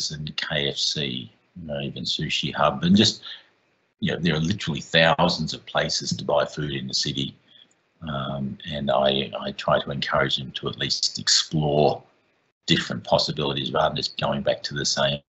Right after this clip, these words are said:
old, same old. I have to report, uh,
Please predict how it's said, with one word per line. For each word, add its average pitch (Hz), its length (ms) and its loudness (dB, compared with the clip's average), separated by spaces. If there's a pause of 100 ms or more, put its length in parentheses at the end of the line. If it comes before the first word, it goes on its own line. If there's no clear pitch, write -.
(180)
old, 67 240 -2
same 69 360 0
old. 69 260 0 (1200)
I 78 120 4
have - 160 -2
to - 60 -4
report, - 280 -6 (360)
uh, 67 340 -2